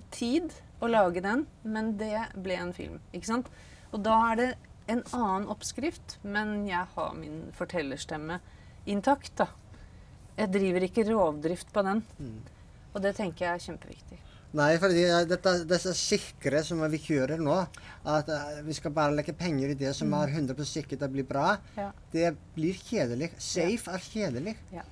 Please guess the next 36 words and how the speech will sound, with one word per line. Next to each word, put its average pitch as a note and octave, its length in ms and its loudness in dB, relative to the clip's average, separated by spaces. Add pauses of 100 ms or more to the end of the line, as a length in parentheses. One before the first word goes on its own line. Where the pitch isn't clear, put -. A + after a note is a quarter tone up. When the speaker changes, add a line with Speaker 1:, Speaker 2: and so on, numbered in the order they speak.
(120)
Speaker 2:
Det F3+ 120 2
er F3+ 100 4
ikke G#3 100 -2
noe G3 140 0
kreativitet. G3+ 960 -4
Speaker 1:
Nei. G3 160 -8 (680)
Speaker 2:
Alle F#3+ 920 4 (240)
topper - 440 -2
i D#3+ 60 0
filmhistorien D#3+ 560 0
s-, D3 160 -8
s-, D#3+ 140 -6 (360)
kom G3+ 440 2 (160)
når E3 300 4 (840)
en F3 160 4 (200)
liten F#3 360 2
gruppe F3+ 580 4
reiv F3 220 4
seg G3+ 240 2
ut G#3 380 0
og - 40 0
Speaker 1:
Ja. G#3+ 140 4
Speaker 2:
startet F3 220 -2
noe G3 160 4
nytt G#3+ 400 -2
og G3+ 60 6
Speaker 1:
Ja. F3+ 120 4
Speaker 2:
hadde F3+ 180 -4
guts G3 280 0
til G3+ 180 -2
å F3+ 60 -4
p-, F3+ 100 -8 (100)
teste - 420 -2
noe F3+ 220 -2
annet. G3 460 -6
Speaker 1:
Ja. F#3+ 140 0